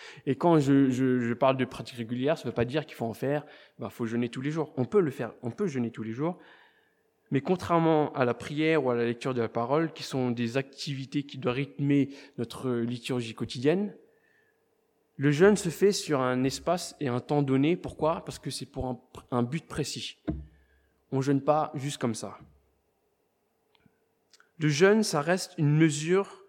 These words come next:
exceptionnelle, dans le sens où on le fait pas par légalisme, mais vraiment parce qu'il y a un objectif précis derrière le fait de jeûner.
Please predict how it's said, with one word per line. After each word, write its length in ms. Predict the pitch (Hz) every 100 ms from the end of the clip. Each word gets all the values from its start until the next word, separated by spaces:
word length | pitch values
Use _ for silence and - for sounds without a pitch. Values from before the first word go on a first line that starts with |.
| _ _ _ _ _ _ _ -
exceptionnelle, 1000 | - - 185 - - 143 147 180 196 - _ _ _ _ -
dans 140 | 139
le 40 | 139
sens 260 | 190 180
où 120 | -
on 20 | 139
le 40 |
fait 160 | 127 139
pas 140 | 170
par 140 | 170 135
légalisme, 500 | 127 127 147 180 139
mais 100 | 127
vraiment 380 | 131 160 175 185
parce 200 | 131 -
qu'il 180 | 135
y 40 | 123
a 40 |
un 160 | 123 147
objectif 500 | 156 143 139 160 -
précis 360 | - 131 -
derrière 360 | 139 127 127 135
le 80 | 123
fait 380 | - 151 147 -
de 160 | 127 120
jeûner. 380 | 117 113 98